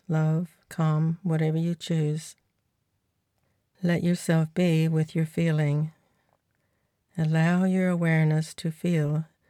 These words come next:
your heart space and your body. And let yourself enjoy this being space inside you.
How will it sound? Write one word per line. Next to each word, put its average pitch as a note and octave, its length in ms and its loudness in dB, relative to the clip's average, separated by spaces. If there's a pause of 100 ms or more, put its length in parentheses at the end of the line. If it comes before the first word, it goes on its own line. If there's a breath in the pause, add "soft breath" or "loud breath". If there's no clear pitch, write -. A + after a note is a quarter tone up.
(360)
your D#3+ 140 0
heart D#3+ 320 0
space D#3+ 580 -2
and E3 340 2
your E3 120 0
body. D#3 560 -2 (1400)
And E3+ 120 0
let F#3+ 220 0
yourself F3 460 -2
enjoy D#3+ 560 2
this D#3 220 -2
being E3 400 0
space D#3 500 -2
inside D#3 600 0
you. D#3 260 -4